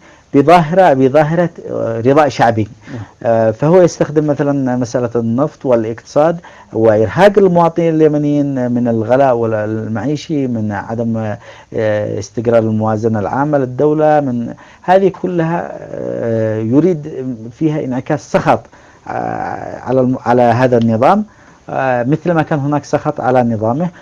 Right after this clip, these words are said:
Speaker 1: وحتى هناك استغلال لبعض شباب الثورة الذين قام بشكل،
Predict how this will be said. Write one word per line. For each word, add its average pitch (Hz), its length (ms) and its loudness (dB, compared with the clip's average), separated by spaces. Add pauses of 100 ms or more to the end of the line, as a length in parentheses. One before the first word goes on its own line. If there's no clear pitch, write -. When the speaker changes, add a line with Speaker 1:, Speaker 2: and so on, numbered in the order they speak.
(240)
Speaker 1:
وحتى 156 480 2
هناك 170 280 0
استغلال 175 500 0
لبعض 123 300 -2
شباب 135 300 0
الثورة 139 380 -2
الذين 110 340 -2
قام 123 300 -2
بشكل، 143 580 -6